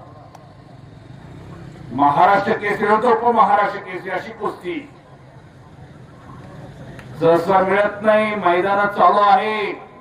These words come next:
परवाला मैदान आहे बेळगावकडं. नोंद घ्या, ह्यांची कुस्ती, पृथ्वीराजची कुस्ती आहे, प्रकाशची सुद्धा कुस्ती आहे.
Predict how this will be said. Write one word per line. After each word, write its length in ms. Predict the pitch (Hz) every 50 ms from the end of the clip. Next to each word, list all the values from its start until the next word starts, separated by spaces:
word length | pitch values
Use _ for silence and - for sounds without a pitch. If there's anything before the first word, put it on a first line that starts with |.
| - - - -
परवाला 440 | 175 175 175 185 196 196 202 208 202
मैदान 480 | 196 196 196 202 202 214 214 214 214
आहे 160 | 214 214 214
बेळगावकडं. 840 | 214 - 208 214 202 196 196 196 196 196 196 190 180 185 180 160 143 - - - - - - - - - - - - - - - - -
नोंद 380 | 131 135 151 175 196 208 208 202
घ्या, 180 | 208 214 208 190
ह्यांची 400 | 180 185 185 190 190 - 220 214
कुस्ती, 680 | 208 - 220 220 - - - 208 208 202 190 175 151
पृथ्वीराजची 760 | 135 - - - 139 170 165 - 202 202 208 202 202 214 220
कुस्ती 320 | 208 208 202 202 - 240
आहे, 320 | 233 226 220 202 226 233 226
प्रकाशची 680 | 220 - - - 170 170 175 185 208 208 202 233 233
सुद्धा 200 | - 220 226 233
कुस्ती 340 | 226 226 220 214 202 - 240
आहे. 540 | 247 233 220 208 220 226 220 220 - -